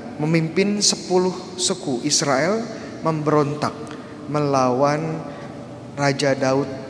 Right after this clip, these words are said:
Raja Salomo dan keturunannya. Ya, dari hari ini kita mendengarkan nubuat, ya, nubuat Nabi, Nabi siapa? Ahijah yang mengatakan,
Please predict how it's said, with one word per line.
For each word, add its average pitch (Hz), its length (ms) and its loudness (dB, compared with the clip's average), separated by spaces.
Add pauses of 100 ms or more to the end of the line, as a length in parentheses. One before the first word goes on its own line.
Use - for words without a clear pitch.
(280)
Raja 143 320 4
Salomo 135 560 2
dan 120 380 0
keturunannya. 113 1000 -2 (480)
Ya, 101 160 -10 (400)
dari 123 380 4
hari 131 320 4
ini 151 100 0
kita 135 300 0
mendengarkan 127 880 2
nubuat, 151 460 4 (580)
ya, 120 220 0
nubuat 127 500 2
Nabi, 120 720 2 (720)
Nabi 113 200 0
siapa? 120 440 0
Ahijah 131 640 -4
yang 117 160 -2
mengatakan, 120 640 0